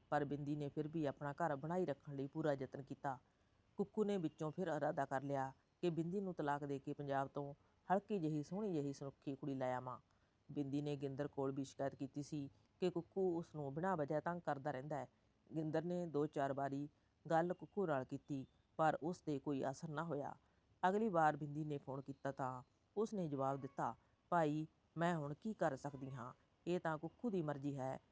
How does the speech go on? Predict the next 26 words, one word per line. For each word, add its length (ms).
ਕਿ 40
ਉਸ 160
ਨੇ 140
ਕੀ 180
ਕਰਨਾ 320
ਹੈ।" 220
ਇਹ 120
ਸੁਣ 180
ਕੇ 200
ਬਿੰਦੀ 320
ਨੂੰ 220
ਗੁੱਸਾ 280
ਚੜ੍ਹ 200
ਗਿਆ। 240
ਭਰੀ 200
ਪੀਤੀ 360
ਗਿੰਦਰ 300
ਨੂੰ 120
ਕਹਿਣ 240
ਲੱਗੀ, 300
"ਜਦੋਂ 280
ਭਰਾ 260
ਨੂੰ 160
ਪੱਕਾ 300
ਕਰਾਉਣਾ 320
ਸੀ, 260